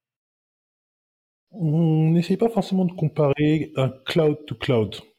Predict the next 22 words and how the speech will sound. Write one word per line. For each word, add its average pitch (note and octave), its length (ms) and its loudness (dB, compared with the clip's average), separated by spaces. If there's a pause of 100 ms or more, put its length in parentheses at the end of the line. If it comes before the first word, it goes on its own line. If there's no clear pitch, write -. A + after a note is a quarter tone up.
(340)
Euh, A#2+ 320 0
souvent, C3+ 320 0
on, A#2 640 2
les A2+ 320 2
consommateurs A#2 600 -2
veulent A2 180 -2
des G#2+ 80 -2
comparaisons A2 720 0
dites G#2+ 320 -2
Apple A2 320 -2
to - 140 0
Apple, D3+ 400 0 (340)
et A#2 80 2
ce G#2+ 60 -2
genre A#2+ 140 0
de B2 80 2
comparaison B2 560 0
est A#2+ 80 0
faite C3+ 280 0
avec A2 140 2
des G#2+ 120 0
produits. G#2 480 -6